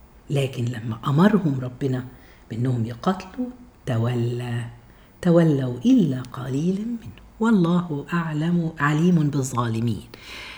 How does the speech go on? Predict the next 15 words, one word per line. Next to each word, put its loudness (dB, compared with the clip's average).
كان 12
زي 12
ما 10
قلنا 6
عددهم 2
تقريبًا 2
تمنمية 0
ألف، -2
ابتدى 2
يقل 0
عددهم، -6
ناس 0
خافت -8
ومشيت -6
وتركت. -10